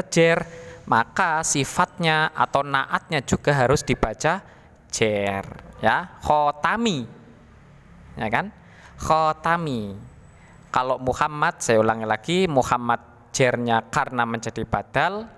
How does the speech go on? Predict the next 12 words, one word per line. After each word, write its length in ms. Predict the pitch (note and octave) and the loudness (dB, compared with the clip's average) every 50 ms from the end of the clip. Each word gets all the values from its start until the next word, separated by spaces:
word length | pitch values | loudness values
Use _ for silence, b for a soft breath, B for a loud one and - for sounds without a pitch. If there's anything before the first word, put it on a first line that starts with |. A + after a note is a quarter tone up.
| B B B B B B B | B B B B B B B
khotami 800 | B C3 - B2 A#2+ A#2 - - A2+ A2+ A#2 B2 D3 E3+ F#3 F#3 | B 0 2 2 2 2 0 -2 -4 -2 -4 -4 -6 -6 -6 -8
jernya 480 | - - - B2 G#2+ G#2+ G#2+ A#2 C3+ - | -8 -4 0 0 0 0 0 -2 -2 0
karena 240 | - A2+ A2 A2+ A2+ | -2 -4 -2 -4 -6
menjadi 400 | A#2+ B2 B2 - A#2 - - B2+ | -6 -6 -6 -6 -6 -4 -4 -2
naat, 800 | C#3 C#3 D3+ F3+ A3 - - - - _ - A2+ G#2+ G2+ - - - | 0 0 0 0 -2 -4 -12 -20 -20 _ -2 -2 -2 -2 -2 -6 -14
menjadi 440 | - - A#2 A#2 - G#2+ G2+ - B2+ B2 | -6 -4 -4 -2 0 -2 -2 0 0 0
si-, 400 | - - D3 D#3+ G3 G#3+ A3 - B B B B B | 2 2 4 2 2 0 -2 -6 B B B B B
sifat. 720 | - - - A#2+ - - - - - A2+ G2+ G2+ G2 - - - - - - - - - - - - | -2 2 2 2 2 2 0 2 2 4 4 4 2 0 -6 -14 -20 -20 -20 -20 -20 -20 -20 -16 -12
Ya. 480 | B2 B2 F3 G2+ G2+ G#2+ B2+ C#3 C#3+ C#3+ - - - - - | -10 -8 -4 0 0 2 0 0 -2 -8 -12 -18 -6 -2 0
Badal 400 | C3 B2+ - - - C3+ C3+ C#3 | 0 0 0 0 0 0 0 0
itu 240 | C#3+ - - E3+ - | -2 -2 -2 -2 0
pengganti, 1120 | - E3+ D#3+ D3 C3+ B2+ A2+ A2 G#2+ - - C#3 C#3+ D#3 E3 F3+ F#3+ G#3 A3 A#3 B3+ A#3+ | 0 -2 0 2 0 0 0 -2 -6 -4 -2 0 2 2 2 2 2 2 2 2 0 -2